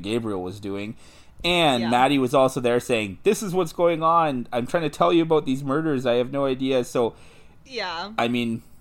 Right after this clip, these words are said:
Speaker 1: I guess it's a bit of an intense situation and, and a strange one.
Speaker 2: Mm-hmm.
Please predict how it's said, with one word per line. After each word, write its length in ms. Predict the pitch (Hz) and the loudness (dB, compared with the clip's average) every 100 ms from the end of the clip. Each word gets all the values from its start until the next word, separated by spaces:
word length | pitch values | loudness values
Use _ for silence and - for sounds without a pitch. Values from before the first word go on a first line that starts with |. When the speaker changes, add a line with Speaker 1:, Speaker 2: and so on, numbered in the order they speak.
| - - | -20 -2
Speaker 1:
I 100 | 123 | 0
guess 240 | 127 135 - | 2 0 0
it's 140 | 127 | -4
a 60 | 120 | -2
bit 180 | 123 120 | 0 2
of 160 | 117 | 2
an 100 | 117 | 0
intense 420 | 107 101 110 98 - | -2 -4 -4 -4 -6
situation 720 | 101 - 98 95 - 98 92 | -12 -8 -6 -6 -6 -10 -10
and, 200 | 92 - | -12 -10
and 140 | 101 | -10
a 40 | 95 | -10
strange 400 | - 98 90 95 | -10 -10 -10 -12
one. 220 | 92 110 113 - - - - - - - 220 | -10 -10 -10 -20 -20 -20 -20 -20 -20 -20 -14
Speaker 2:
Mm-hmm. 240 | 220 196 | -14 -14